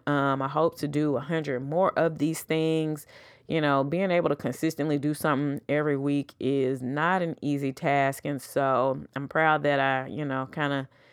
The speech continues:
have kept it going, even with little breaks here and there, especially if you've been a regular listener for a while. You know, there have been some, some gaps. And so I'm glad that I got back on the track, and I'm gonna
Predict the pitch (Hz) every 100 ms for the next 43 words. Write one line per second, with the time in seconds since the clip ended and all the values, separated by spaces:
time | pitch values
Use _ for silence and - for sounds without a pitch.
0 | - _ _ 139 135 - 214 208 147 160
1 | 156 151 147 160 156 147 143 139 131 139
2 | 147 143 - - 165 156 - 143 135 143
3 | 131 131 - 147 139 - 139 135 127 135
4 | 135 127 127 127 - 131 - - 123 131
5 | 131 127 131 139 135 131 139 135 131 131
6 | 131 131 - 139 127 - - - - -
7 | 165 156 170 165 139 - - 135 - -
8 | - 135 147 151 147 143 139 135 131 131
9 | 139 139 139 135 123 - 185 180 180 175
10 | - 135 131 139 147